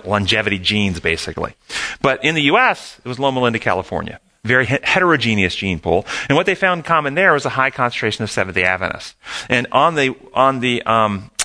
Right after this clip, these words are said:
Blue Zone's website, which is a non-religious website, it was actually, his research was published by National Geographic.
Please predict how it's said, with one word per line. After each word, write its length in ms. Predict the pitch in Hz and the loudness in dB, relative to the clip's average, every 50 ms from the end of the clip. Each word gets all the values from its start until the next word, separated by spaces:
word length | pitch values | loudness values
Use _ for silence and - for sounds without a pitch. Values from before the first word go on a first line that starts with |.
| - | -6
Blue 240 | - 113 127 151 151 | -2 0 0 2 2
Zone's 280 | 135 139 127 123 110 107 | 2 2 2 0 0 0
website, 500 | 123 180 214 202 - - 98 110 110 - | 0 -2 -2 -2 -4 -2 -2 -2 0 -2
which 140 | 123 - 135 | -4 -6 -4
is 120 | 123 135 | -4 -2
a 60 | 123 | 0
non-religious 560 | 127 170 214 226 180 139 135 143 131 123 110 | 0 2 2 2 0 0 0 0 0 -2 -2
website, 360 | - 113 123 - - 104 87 90 | -2 -2 -2 -2 0 -2 -2 -2
it 60 | 90 | -2
was 140 | 90 95 113 | -4 -4 -2
actually, 300 | 110 135 - - 110 101 | -2 -2 -2 -2 0 0
his 360 | 95 90 92 - 92 - - | 0 0 -2 -8 -8 -4 -2
research 280 | 127 139 - 104 90 | -2 -2 -2 -2 -4
was 100 | 98 87 | -6 -6
published 340 | - - 123 113 117 - - | -4 -4 -2 -2 -2 -4 -2
by 80 | - 92 | -2 -2
National 320 | 95 98 107 - - 87 | 0 0 0 -2 -2 -2
Geographic. 520 | 85 85 82 90 92 110 110 - 87 - | -2 -2 0 0 -2 -2 -2 -6 -8 -10